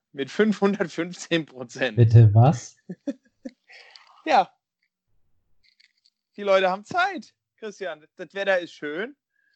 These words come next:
Speaker 2: Krass.
Speaker 1: Ja. Blumenerde.
Speaker 2: Ja, aber
Speaker 1: So.
Speaker 2: mehr als sonst? Also ist das mehr als sonst um diese Jahreszeit?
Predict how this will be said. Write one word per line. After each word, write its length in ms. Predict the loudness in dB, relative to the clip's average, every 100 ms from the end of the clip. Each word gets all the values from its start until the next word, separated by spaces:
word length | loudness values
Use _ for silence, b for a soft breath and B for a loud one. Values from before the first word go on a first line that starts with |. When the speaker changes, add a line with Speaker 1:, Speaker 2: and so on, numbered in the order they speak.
| _ -8
Speaker 2:
Krass. 760 | -4 -2 -2 -4 -10 -20 _ _ _ -12 -8
Speaker 1:
Ja. 160 | -10 -12 _ _ _ _ _ _ _ _ -20
Blumenerde. 640 | -20 -16 -12 -12 -14 _ _ _
Speaker 2:
Ja, 140 | -4 0
aber 160 | 2
Speaker 1:
So. 80 | 4
Speaker 2:
mehr 220 | 4 4
als 240 | 2 -4 0
sonst? 540 | 2 2 -2 -12 -10
Also 200 | -4 -4
ist 480 | -4 -12 -18 -10 -4
das 120 | 2
mehr 300 | 4 4 2
als 220 | -2 -6
sonst 260 | -4 -4 -4
um 100 | -8
diese 220 | -4 0
Jahreszeit? 640 | 0 0 -4 -10 -10 -12